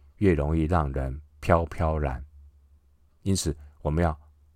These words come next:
好好的把自己这块石头先开凿好，先在密室中与主相遇，枝子连于葡萄树。耶稣说，因为离了主，我们的服事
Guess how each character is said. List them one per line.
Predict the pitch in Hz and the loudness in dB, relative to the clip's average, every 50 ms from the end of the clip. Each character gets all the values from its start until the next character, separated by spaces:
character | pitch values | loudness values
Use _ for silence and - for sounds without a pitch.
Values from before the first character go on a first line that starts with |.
| _ _ _ _ _ _ _ _ _ _ _ _ | _ _ _ _ _ _ _ _ _ _ _ _
好 | - - 104 | 0 2 2
好 | 107 101 87 82 | 4 4 4 4
的 | 78 78 | 4 4
把 | 76 - 76 71 | 2 2 2 2
自 | 69 - - 104 | 0 0 0 0
己 | 85 - - 69 | 0 0 -2 -4
这 | - 92 87 | 0 0 0
块 | - 90 82 | 0 0 -2
石 | 78 - - 73 73 | -2 -2 -4 -6 -4
头 | - - 73 67 - - - - _ | -4 -4 -4 -4 -6 -10 -18 -20 _
先 | - - - 101 87 87 87 90 101 - _ - | -10 -2 2 2 2 2 0 -4 -8 -12 _ -8
开 | - - 92 85 82 85 82 | -4 -2 0 0 0 -2 -4
凿 | - - 78 69 65 67 | -4 -6 -6 -6 -4 -6
好， | 67 - - 65 64 - - _ _ _ _ _ _ _ _ _ _ _ _ | -6 -4 -4 -4 -4 -6 -16 _ _ _ _ _ _ _ _ _ _ _ _
先 | - - 98 92 | -2 0 2 2
在 | 90 - 92 82 | 4 4 4 4
密 | 80 87 90 80 | 2 2 0 -2
室 | 76 - 82 76 | -2 -2 -4 -2
中 | - 85 80 78 78 78 78 - - | 0 0 0 0 0 -2 -6 -8 -8
与 | - 78 | -8 -6
主 | 69 - 73 | -6 -6 -8
相 | 69 - - 80 82 87 | -4 -2 0 0 0 0
遇， | 87 85 71 69 - - - - _ _ _ _ _ _ - | -2 -2 -4 -4 -8 -16 -20 -20 _ _ _ _ _ _ -6
枝 | - - 90 | -2 -2 -2
子 | 82 - 85 78 73 73 | 0 0 0 0 0 0
连 | 71 73 73 | -2 -2 -4
于 | 73 71 73 | -4 -6 -8
葡 | - - 76 76 | -6 -6 -6 -4
萄 | - 73 71 73 | -2 -2 -2 -2
树。 | 73 - 98 82 69 - - - _ _ _ _ _ _ _ _ _ _ _ _ _ _ _ _ _ _ _ - | -2 -2 -4 -4 -4 -6 -12 -20 _ _ _ _ _ _ _ _ _ _ _ _ _ _ _ _ _ _ _ -4
耶 | - 85 85 | 0 0 2
稣 | 80 - 82 78 | 2 0 -2 -2
说， | - - 82 78 76 - - - - _ _ - | 0 0 0 0 0 -4 -10 -20 -20 _ _ -6
因 | - 80 | -2 0
为 | 80 76 71 | 0 2 2
离 | 76 82 | 2 2
了 | 80 82 80 | 2 2 0
主， | - - 78 71 67 - - - - _ - - _ _ _ _ _ _ _ - | 0 -2 -4 -4 -6 -8 -14 -20 -20 _ -20 -20 _ _ _ _ _ _ _ -2
我 | - 85 85 | 2 2 2
们 | 85 90 | 2 2
的 | 95 90 | -2 -2
服 | - - 80 85 | -2 -2 -2 -2
事 | 87 - 110 90 73 | -2 0 -2 -2 -2